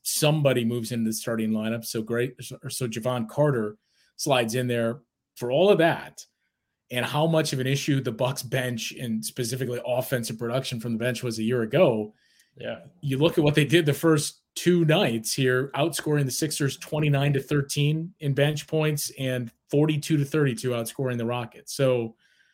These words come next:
Speaker 1: uh, you don't expect that on a nightly basis, especially being down as they are now, but that was very surprising to see.
Speaker 2: Yeah, and that does come back to, certainly at this point, and you think eventually,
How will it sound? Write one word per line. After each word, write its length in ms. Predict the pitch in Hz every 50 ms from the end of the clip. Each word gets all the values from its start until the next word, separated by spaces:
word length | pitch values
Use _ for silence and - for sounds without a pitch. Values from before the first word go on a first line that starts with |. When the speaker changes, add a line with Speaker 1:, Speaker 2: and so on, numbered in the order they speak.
| _ _ _ _ _ -
Speaker 1:
uh, 80 | 120 - -
you 300 | 151 147 - 151 156 156
don't 160 | 165 175 160
expect 340 | 151 - - - 143 139 -
that 140 | 147 139 135
on 100 | 135 135
a 80 | 131
nightly 340 | 131 135 139 139 139 139 139
basis, 540 | 123 127 135 156 147 - 226 214 196 202 -
especially 720 | 143 143 - 147 139 139 - - 147 143 135 131 120 - - _ _ _ _ _ _ -
being 220 | 135 135 135 127
down 320 | 113 123 123 127 135 139 135
as 120 | 127 131
they 140 | 135 123 123
are 140 | 123 120 120
now, 320 | 120 120 127 151 196 214
but 380 | 185 143 139 131 123 120 - _ _ _ _ _ _ _ _
that 200 | - 139 175 190
was 120 | 226 190 156
very 240 | 170 185 185 185
surprising 540 | 165 - 160 139 156 151 147 143 131 143 131
to 60 | 120
see. 300 | 110 - - - - - _ _ _ _ _ _ _ _ _ _ _ _ _ _ _ _ _ _ _ _ _ _ _ _ _
Speaker 2:
Yeah, 160 | 359 302 139
and 100 | 113 117
that 140 | 123 131 135
does 180 | 151 131 120 -
come 200 | - 135 123 110
back 260 | 113 110 107 - -
to, 280 | - 135 110 98 95 - - _ _ _ _ _ _ _ _ _
certainly 320 | 151 - - 180 160 131 127
at 80 | 117
this 140 | 127 127 127
point, 280 | - - 131 117 107 -
and 100 | 113 117
you 80 | 110
think 200 | 113 - 170 135
eventually, 680 | - - 123 123 120 - - 117 110 104 95 92 -